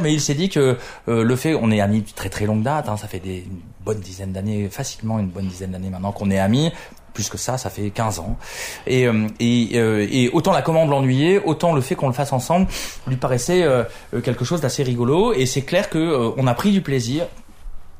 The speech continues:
à mélanger, parce qu'on a, on, on vient de traditions historiographiques qui sont différentes, on a des savoir-faire qui sont différents, on sait pas faire les mêmes choses, et, euh, euh, on a véritablement tenté, euh, euh, de, de mettre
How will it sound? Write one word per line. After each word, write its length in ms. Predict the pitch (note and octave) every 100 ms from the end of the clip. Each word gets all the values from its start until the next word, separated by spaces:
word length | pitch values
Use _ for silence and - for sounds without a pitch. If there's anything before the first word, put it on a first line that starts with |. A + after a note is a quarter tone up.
| -
à 100 | A#2+
mélanger, 460 | C3 D#3 D3 B2+ D#3
parce 160 | D#3
qu'on 120 | - B2
a, 120 | A#2 - - A#2
on, 240 | A#2+ A2+
on 80 | C3
vient 200 | A#2 D#3
de 60 | F3+
traditions 420 | - C#3 - D3+
historiographiques 500 | C#3 B2+ A#2 - B2+
qui 40 |
sont 140 | - G#2
différentes, 680 | A2+ C3+ D3 D3 E3 E3+
on 100 | A#2+ A2+
a 40 |
des 100 | G#2
savoir-faire 520 | - D3+ C#3+ - C3
qui 80 | C3
sont 140 | -
différents, 380 | A2 - A#2+ A#2+ A#2
on 80 |
sait 140 | A2+ -
pas 120 | D3+
faire 160 | - A#2
les 80 |
mêmes 160 | G#2+ G2
choses, 260 | - D#3+ D3+ - - -
et, 300 | B2+ D3+ C3+
euh, 140 | G#2+ - - - G#2+
euh, 160 | G#2 -
on 180 | B2+ C#3+
a 220 | D#3+ C3
véritablement 840 | A2+ D3 C3+ C#3 B2+ B2 D3+ G3+
tenté, 840 | G3 D#3+ C3+ C#3+ D3+ E3 F#3 F#3 B2+
euh, 220 | A#2 G#2+ - - - -
euh, 240 | A#2 A2
de, 260 | A2 A#2 A2+
de 140 | G#2+
mettre 220 | A#2+ D#3